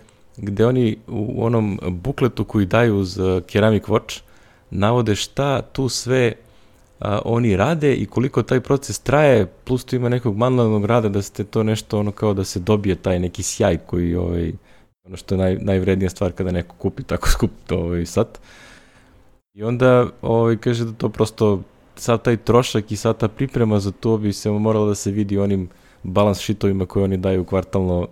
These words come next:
da se vidi ono kao trošenje za, za te neke mašine. Mislim, Apple generalno ima tu ono kao real-, ta njihov trošak za te stvari stalno raste, do sad se pretpostavlja da je to za sat i on,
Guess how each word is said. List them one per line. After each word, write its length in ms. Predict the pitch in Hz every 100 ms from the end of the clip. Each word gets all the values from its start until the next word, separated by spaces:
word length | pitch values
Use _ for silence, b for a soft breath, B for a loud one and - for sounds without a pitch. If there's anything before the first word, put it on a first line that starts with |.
| -
da 140 | 98 90
se 160 | -
vidi 220 | 92 90
ono 140 | 90 87
kao 340 | - 92 87 - -
trošenje 460 | 95 - 101 92
za, 400 | 87 92 90 87 80 _ _
za 320 | - 92 87
te 180 | 87 98
neke 240 | 92 - 95
mašine. 340 | 98 95 82 - b b b b b b b -
Mislim, 340 | - - 98
Apple 240 | 110 123 107 -
generalno 500 | 92 127 165 151 147
ima 180 | 139
tu 220 | 120 135 123
ono 160 | 120
kao 220 | 107 120
real-, 440 | 117 120 - 92 - -
ta 120 | - 110
njihov 280 | 117 117
trošak 360 | 101 117 113 104
za 120 | 104
te 140 | - 110
stvari 400 | - 113 110 - 92
stalno 380 | - 113 110
raste, 440 | 92 120 - 120 113 -
do 160 | 110
sad 160 | 113 110
se 120 | 110
pretpostavlja 520 | 104 101 110 104 117
da 60 | 98
je 60 |
to 180 | 87 107
za 100 | 101
sat 480 | 95 120 113 - - b b b b b - -
i 100 | 101
on, 220 | 104 101